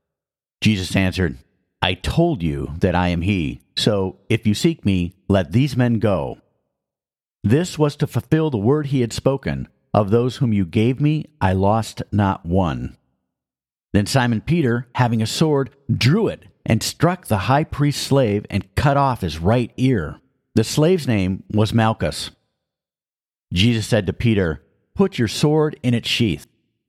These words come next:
Shall I not drink the chalice which the Father has given me?" So the band of soldiers and their captain and the officers of the Jews seized Jesus and bound him.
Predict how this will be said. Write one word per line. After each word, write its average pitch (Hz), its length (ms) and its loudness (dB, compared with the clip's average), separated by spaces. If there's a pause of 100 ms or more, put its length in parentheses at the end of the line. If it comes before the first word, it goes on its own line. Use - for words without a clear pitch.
(340)
Shall 101 220 0
I 98 80 -2
not 113 240 0
drink 135 300 0
the 87 100 -4
chalice 135 560 -2
which 110 200 -2
the 90 80 -4
Father 113 400 -2
has 85 180 -4
given 117 300 0
me?" 165 220 -2 (960)
So 143 140 4
the 123 100 -2
band 143 220 0
of 117 60 -6
soldiers 107 580 0
and 98 100 2
their 98 100 0
captain 120 520 0
and 95 240 0
the 95 80 4
officers 98 480 0
of 98 140 2
the 90 100 2
Jews 113 380 0 (120)
seized - 560 -2
Jesus 101 640 0
and 95 260 0
bound 107 340 0
him. 67 340 -8